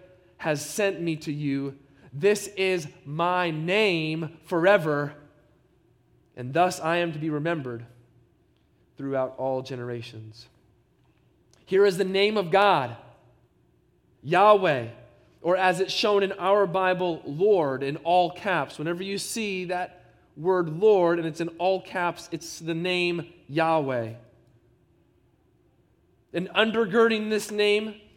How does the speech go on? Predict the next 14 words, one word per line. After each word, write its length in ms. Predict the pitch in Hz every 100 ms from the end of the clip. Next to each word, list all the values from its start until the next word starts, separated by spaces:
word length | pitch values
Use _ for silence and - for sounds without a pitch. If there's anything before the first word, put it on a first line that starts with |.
| _ _ _ _ -
is 160 | 180 -
who 200 | 240 254
He 140 | 240
is 180 | 226 220
as 220 | 190 185
the 80 | 185
great 420 | 165 196 202 202 -
I 220 | 190 185
Am. 360 | 185 196 170 151
The 100 | 185
Lord 340 | 196 226 214
has 160 | 196 -
always 460 | 196 202 202 190
been. 480 | 160 165 202 156 131